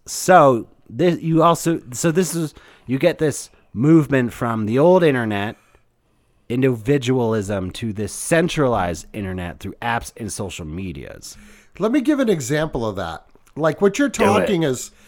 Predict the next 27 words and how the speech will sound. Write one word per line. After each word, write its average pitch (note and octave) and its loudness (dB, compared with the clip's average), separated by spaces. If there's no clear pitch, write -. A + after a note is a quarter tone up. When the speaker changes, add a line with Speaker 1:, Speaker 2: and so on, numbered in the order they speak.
Speaker 2:
less G3+ 0
use F3+ 2
of F3 2
websites, E3+ -2
Speaker 1:
Yes. - -6
Speaker 2:
more G3 6
centralized F#3 0
information E3+ -2
on C#3+ -2
social C#3 -4
media, B2+ -4
right? E3 4
Speaker 1:
Facebook, - -6
Twitter, A#2+ 0
Speaker 2:
Yep. B2+ -2
Speaker 1:
Instagram. E3+ 0
Speaker 2:
And F3 2
let F3+ 0
me F#3 4
give F#3 4
you F#3+ 4
an F3 2
example F3 0
of C#3 -2
what C#3 0
I C3 0
did. F#2+ -8